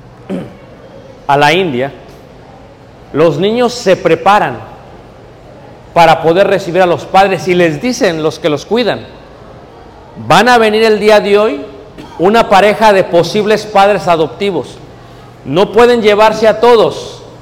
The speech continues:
solamente se van a llevar, ¿qué, hermanos? A uno". Y los padres adoptivos cuando llegan, lo primero que te das cuenta es que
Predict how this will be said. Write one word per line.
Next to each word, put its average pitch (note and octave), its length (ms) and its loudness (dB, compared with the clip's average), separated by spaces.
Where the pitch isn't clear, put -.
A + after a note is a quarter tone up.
solamente G#3 680 0
se F#3+ 120 -2
van G3 100 0
a G3+ 60 2
llevar, F#3+ 240 2
¿qué, F#3+ 60 0
hermanos? C#3 360 -4
A C#3 100 0
uno". C3+ 280 -2
Y F3+ 120 2
los F3+ 160 0
padres B3 320 2
adoptivos A#3+ 480 2
cuando F#3+ 260 0
llegan, G3+ 460 0
lo F#3 220 0
primero B3 340 0
que A#3 120 0
te G#3 120 0
das G#3 220 2
cuenta G3+ 420 2
es G#3 180 -2
que - 520 -2